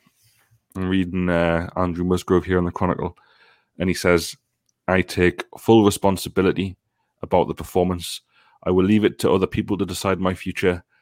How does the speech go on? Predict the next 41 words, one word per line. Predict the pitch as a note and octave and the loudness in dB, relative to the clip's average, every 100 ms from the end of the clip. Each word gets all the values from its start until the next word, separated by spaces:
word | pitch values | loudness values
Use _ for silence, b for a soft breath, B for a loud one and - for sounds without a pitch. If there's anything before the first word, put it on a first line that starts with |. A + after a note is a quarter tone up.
| _ | _
I | - F2+ | -4 0
will | F#2 | 2
never | G2 F#2 | 0 0
wa-, | F2 F2+ F2 | 2 4 2
walk | F2 E2+ | 2 0
away | B1 F2 | 2 0
from | E2 D#2+ | 0 -6
the | D2+ | -6
challenge." | F#2+ F2+ F#2 - b b b b b | -2 -2 -4 -8 b b b b b
Well, | F2+ | 2
how | C3 | 6
can | C#3+ | 6
you | C3+ | 4
take | B2 A#2+ - _ | 4 2 2 _
full | - A2+ | 2 4
responsibility, | G2+ - G2 - D#2+ A2+ G2+ | 4 0 -4 -2 0 2 0
Steve, | - A#2 B2 A2+ - B B _ | -4 -4 -4 -6 -14 B B _
<laughs> | _ _ _ | _ _ _
if, | - G2 - - - | -4 -2 -4 -14 -8
if | - | -6
you | G#2 | -4
say | - G2+ | 0 0
that | F#2+ E2+ | 2 0
regardless | F2+ A2+ A#2 G#2+ - | 4 6 6 4 0
of | G2 | 0
what | G2+ | 0
happens, | G#2+ G#2+ E2+ | 2 0 -2
you | E2+ | -2
won't | F2 F2 | 0 0
leave? | F2 G#2 - _ _ | -2 -6 -8 _ _
So | - | -6
h-, | F#2 | -4
how, | - G#2+ A2 G2 | 2 4 4 4
how | A2 | 2
in | A2 | 4
any | A2 G#2+ A2 | 2 2 4
way | G#2+ | 4
is | G2+ | 4
that | F#2 F2 | 2 0
taking | - D2 | -2 -4
responsibility? | E2+ - E2 D#2+ F2+ F2 G2 | -6 -6 -6 -2 -2 -2 -4